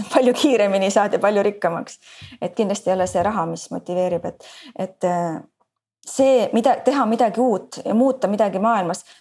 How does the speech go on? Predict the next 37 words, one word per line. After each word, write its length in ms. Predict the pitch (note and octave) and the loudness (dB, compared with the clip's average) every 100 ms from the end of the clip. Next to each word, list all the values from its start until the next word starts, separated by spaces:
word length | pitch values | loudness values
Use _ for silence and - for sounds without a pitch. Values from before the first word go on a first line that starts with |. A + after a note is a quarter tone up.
| - | -2
Kui 120 | A#3 | 0
inimeste 340 | A#3+ A3 G3+ | 0 0 -2
mõttemaailm 640 | A3+ B3+ - G3 G3+ G3+ A#3 | -2 -2 -2 -2 0 0 0
olekski 320 | A3+ - F#3 | 0 -4 -2
selline, 400 | A3+ A#3 F#3+ D#3+ | 2 2 0 -4
et, 100 | - - - | -8 -16 -8
et 100 | - | 0
Taavi, 280 | G#3 G3+ F#3+ | 2 2 0
kui 80 | G3 | 0
sa 120 | G3 | 0
räägid, 280 | G3 F#3+ F#3 | 0 0 -4
et 140 | F3+ | -6
sul 160 | - G3 | -6 -4
on, 160 | F#3 - | -4 -4
sul 140 | G3 | -6
on 80 | F#3 | -4
väike 240 | G3+ G3+ F#3+ | -4 -2 -2
tütar 420 | D4+ - G3+ - | -2 2 0 0
ja 80 | G3 | -2
kui 100 | G3+ | 0
sa 120 | A3 | -2
ostadki 340 | C4+ A3+ G3 F3+ | 0 -2 -4 -4
selle 280 | G3+ F#3+ B3 | -2 2 2
asja, 220 | B3 E3+ - _ | 0 -4 -6 _
mis 140 | - | -8
on 80 | F#3+ F#3 | -8 0
kvaliteetne, 880 | B3 C#4 A3 - G3+ F#3+ - F#3 F#3+ _ _ | 2 2 0 0 0 -2 -4 -4 -6 _ _
võib-olla 280 | A#3 A#3+ A3 | 0 2 2
natuke 240 | A#3 G3+ F#3+ | 0 -2 0
kallim, 320 | A3+ C4+ F#3+ | 2 2 0
kui 100 | F3+ | -2
sa 120 | G3 F#3+ | -4 0
plaanisid, 460 | C4+ C4 G3 G3+ | 2 2 -2 -2
aga 140 | F#3+ G3 | -2 0
kui 120 | G#3+ | -2
sa 100 | G#3+ F#3+ | -2 0
tead, 400 | C4+ A#3 A#3+ - | 2 2 0 -4